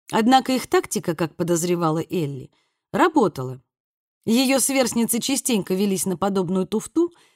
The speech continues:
начинали хихикать, кокетничать и расстилаться перед душнилами в надежде обменять свои юные тела на пожизненное финансовое благополучие.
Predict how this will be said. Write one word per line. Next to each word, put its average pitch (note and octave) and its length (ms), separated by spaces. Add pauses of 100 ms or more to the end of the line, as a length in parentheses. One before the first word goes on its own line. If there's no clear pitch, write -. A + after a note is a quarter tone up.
(220)
начинали D#4 460
хихикать, - 580
кокетничать A#3+ 800
и C4+ 120
расстилаться A#3+ 760
перед F#3 320
душнилами A3 680 (440)
в G#3 120
надежде A3+ 500
обменять A3+ 460
свои A3+ 260
юные A3+ 360
тела C4+ 280
на A#3 120
пожизненное G#3+ 640
финансовое G3 600
благополучие. F#3+ 800